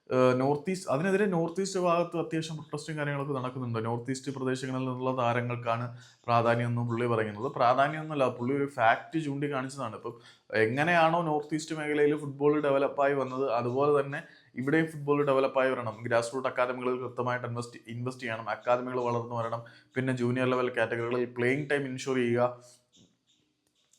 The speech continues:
ക്ലബ്ബുകളുടെ പരിപോഷണവും താരങ്ങളുടെ പ്ലേയിങ് ടൈമും ഒക്കെ എൻഷുർ ചെയ്ത് കഴിഞ്ഞാൽ ആ മേഖലയിലും താരങ്ങൾ വളർന്നു വരും.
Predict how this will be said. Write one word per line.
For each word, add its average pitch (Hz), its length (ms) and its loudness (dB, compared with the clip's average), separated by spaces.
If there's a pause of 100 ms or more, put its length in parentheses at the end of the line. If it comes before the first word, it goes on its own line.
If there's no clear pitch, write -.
(220)
ക്ലബ്ബുകളുടെ 147 500 8
പരിപോഷണവും 131 760 0 (320)
താരങ്ങളുടെ 131 480 4
പ്ലേയിങ് 127 360 0 (120)
ടൈമും 131 300 0
ഒക്കെ 123 160 -2
എൻഷുർ 123 300 -2
ചെയ്ത് 139 200 0
കഴിഞ്ഞാൽ 143 300 0
ആ 139 220 4
മേഖലയിലും 151 440 -2
താരങ്ങൾ 147 360 -2
വളർന്നു 147 260 -2
വരും. 123 260 0